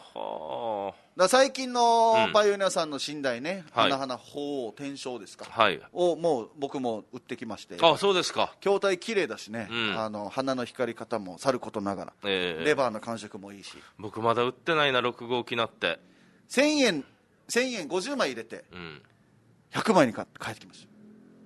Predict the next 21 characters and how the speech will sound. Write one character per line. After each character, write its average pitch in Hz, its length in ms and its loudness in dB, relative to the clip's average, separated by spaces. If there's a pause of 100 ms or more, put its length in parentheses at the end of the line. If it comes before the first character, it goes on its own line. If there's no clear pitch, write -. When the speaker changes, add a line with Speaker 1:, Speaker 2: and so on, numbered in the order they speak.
(320)
Speaker 2:
た。 117 60 -2
Speaker 1:
お 117 300 4
ー、 - 20 0
い 117 60 0
い - 20 -4
で 101 80 -6
す - 120 -12
ね。 147 60 -6
勝 127 180 -8
ち - 120 -6
で 107 60 -6
す - 140 -12
ね。 175 140 -6 (200)
Speaker 2:
換 160 180 0
金 139 140 -4
で 117 60 -4
す。 - 120 -8
お 139 60 -6
菓 135 140 -2
子 - 80 -8
と。 - 160 -14